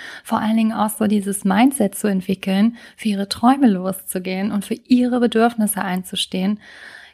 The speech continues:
Kopf und Herz auch so zu vereinen und,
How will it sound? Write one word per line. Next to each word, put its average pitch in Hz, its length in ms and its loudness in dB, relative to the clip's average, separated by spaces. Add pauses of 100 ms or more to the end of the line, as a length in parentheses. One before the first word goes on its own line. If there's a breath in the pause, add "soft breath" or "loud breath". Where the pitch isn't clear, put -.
Kopf - 320 -2
und 240 100 4
Herz 214 340 0
auch - 220 2
so 214 160 -6
zu 208 400 -2
vereinen 214 840 2
und, 208 580 0